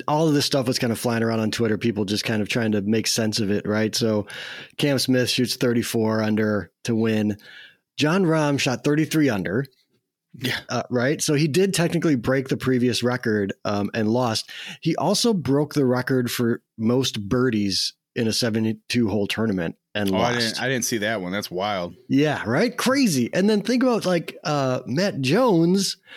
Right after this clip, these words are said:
Speaker 1: who shoots a sixty-one today
Speaker 2: Mm-hmm.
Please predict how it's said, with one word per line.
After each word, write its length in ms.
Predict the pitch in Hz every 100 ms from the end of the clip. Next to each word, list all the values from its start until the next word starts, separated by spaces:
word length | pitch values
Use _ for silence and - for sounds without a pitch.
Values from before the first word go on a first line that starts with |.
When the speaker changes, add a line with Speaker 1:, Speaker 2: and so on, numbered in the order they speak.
| - - -
Speaker 1:
who 80 | 185
shoots 300 | 180 226 -
a 40 | 175
sixty-one 680 | 202 - 160 139 170 233 208
today 580 | 147 123 113 139 165 -
Speaker 2:
Mm-hmm. 340 | 104 95 98